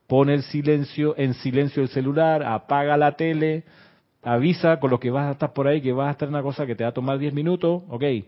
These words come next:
que no haya perturbación externa. Segundo paso, dice, asegurándote de que no te vayan a molestar, y después de quedarte muy quieto, imagina y siente tu cuerpo envuelto en una esplendorosa luz blanca. Recordemos que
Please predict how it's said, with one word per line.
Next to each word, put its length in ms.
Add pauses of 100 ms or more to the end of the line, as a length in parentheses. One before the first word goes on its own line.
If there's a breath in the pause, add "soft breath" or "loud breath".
(460 soft breath)
que 120
no 80
haya 200
perturbación 640
externa. 640 (2750)
Segundo 540
paso, 360
dice, 520 (520)
asegurándote 640
de 80
que 100
no 140
te 100
vayan 240
a 60
molestar, 640 (320 soft breath)
y 60
después 300
de 80
quedarte 480
muy 240
quieto, 720
imagina 920 (280 soft breath)
y 120
siente 580
tu 200
cuerpo 280
envuelto 400
en 60
una 120
esplendorosa 600
luz 220
blanca. 420
Recordemos 460
que 260